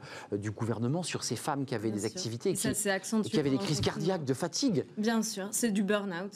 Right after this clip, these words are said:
Speaker 2: C'est du burn-out parental. Le problème, en fait, c'est qu'aujourd'hui,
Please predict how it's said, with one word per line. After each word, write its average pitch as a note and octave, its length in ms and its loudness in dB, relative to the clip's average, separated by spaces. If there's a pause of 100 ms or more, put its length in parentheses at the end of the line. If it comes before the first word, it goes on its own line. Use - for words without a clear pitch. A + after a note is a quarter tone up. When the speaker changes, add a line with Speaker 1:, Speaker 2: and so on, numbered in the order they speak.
(220)
Speaker 2:
C'est A#3 180 0
du F#3 140 -2
burn-out G3 480 0
parental. F3+ 500 -4
Le G#3 140 2
problème, A#3+ 480 0
en G3 80 -2
fait, A3+ 240 0
c'est - 120 -6
qu'aujourd'hui, G#3+ 540 2